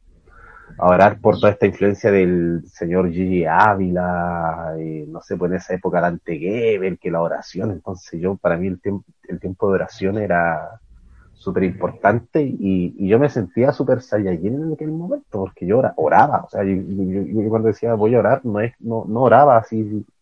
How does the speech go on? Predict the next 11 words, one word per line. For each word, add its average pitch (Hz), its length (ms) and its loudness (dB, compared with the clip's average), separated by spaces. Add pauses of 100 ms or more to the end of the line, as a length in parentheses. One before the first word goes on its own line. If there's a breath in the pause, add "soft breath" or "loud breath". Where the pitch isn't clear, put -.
(360)
oraba 95 460 0
de 87 240 0
cuatro 139 400 8
a 120 40 6
siete 113 260 0
de 120 80 2
la 131 100 2
mañana, 135 360 -6 (360)
todos 110 280 2
los 139 160 -4
días. 156 220 -12